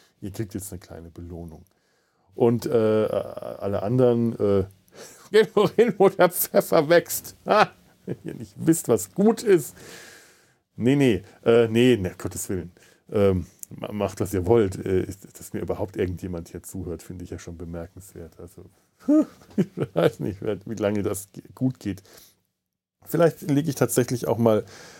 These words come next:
einen, einen, einen eigenen Podcast dafür an. Also wirklich die Nabelshow wieder als eigenen Podcast und, äh, dann erzähle ich mir jeden Morgen beim Kaffee, äh,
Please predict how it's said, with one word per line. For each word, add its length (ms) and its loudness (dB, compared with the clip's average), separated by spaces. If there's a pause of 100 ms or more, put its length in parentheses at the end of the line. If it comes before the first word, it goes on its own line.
(160)
einen, 320 2
einen, 380 2
einen 180 -4
eigenen 360 4
Podcast 500 -2
dafür 320 -8
an. 180 -10
Also 380 -10
wirklich 320 -2
die 120 -4
Nabelshow 680 2
wieder 240 2
als 160 -6
eigenen 360 -2
Podcast 680 -6
und, 420 -10
äh, 140 -6
dann 340 -8 (840)
erzähle 260 2
ich 100 -2
mir 120 6
jeden 300 2
Morgen 340 4
beim 180 4
Kaffee, 460 4
äh, 840 2